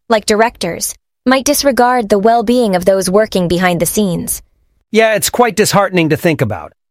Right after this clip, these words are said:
Speaker 2: I mean, the technician's letter described multiple instances of disrespect, scoldings, taunting, scenes of drunkenness and humiliations, as well as chaotic organization. Sounds like a nightmare.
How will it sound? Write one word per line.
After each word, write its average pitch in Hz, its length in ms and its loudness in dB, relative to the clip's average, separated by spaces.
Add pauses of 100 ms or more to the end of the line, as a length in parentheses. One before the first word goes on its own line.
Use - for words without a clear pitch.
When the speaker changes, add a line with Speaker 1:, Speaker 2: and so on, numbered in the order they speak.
(240)
Speaker 2:
I 185 100 2
mean, 180 360 0
the 170 120 2
technician's 196 720 0
letter 156 260 0
described 156 540 0
multiple 190 580 0
instances 170 680 0
of 113 240 -2
disrespect, 196 840 0
scoldings, 185 1120 0
taunting, 190 680 0
scenes 196 400 0
of 135 160 0
drunkenness 185 600 0
and 156 140 2
humiliations, 170 840 2
as 139 140 0
well 165 220 2
as 139 120 -2
chaotic 151 500 0
organization. 131 840 0 (800)
Sounds 202 280 0
like 214 140 2
a 180 60 4
nightmare. 175 720 -2